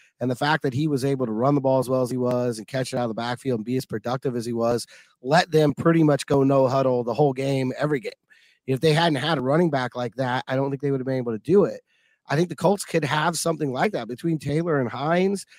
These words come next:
I think you could, you could create kind of a modern day K-gun offense here. And it'll be interesting to see if that's the direction they're headed.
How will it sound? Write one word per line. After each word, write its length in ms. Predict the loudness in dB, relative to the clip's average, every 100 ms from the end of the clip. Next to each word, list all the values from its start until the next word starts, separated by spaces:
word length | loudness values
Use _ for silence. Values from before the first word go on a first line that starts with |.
| _ _
I 60 | 0
think 160 | 2
you 100 | 0
could, 260 | 2 2 2 _ _
you 140 | -2 2
could 180 | 2
create 520 | 2 2 4 4 2 2
kind 200 | 0 2
of 80 |
a 80 | 0
modern 460 | 0 0 2 2 2
day 220 | 2 0
K-gun 500 | 0 -2 0 0 0
offense 500 | 0 -2 0 -4 -4
here. 400 | -8 -6 -6 -8 -12 _ _ _
And 100 | 0
it'll 120 | 2
be 160 | 2 2
interesting 400 | 0 -2 -2 -2
to 80 | 0
see 140 | -2
if 80 | -2
that's 260 | 0 -2
the 80 | -2
direction 400 | 0 0 0 -2
they're 100 | -2
headed. 300 | 0 -2 -4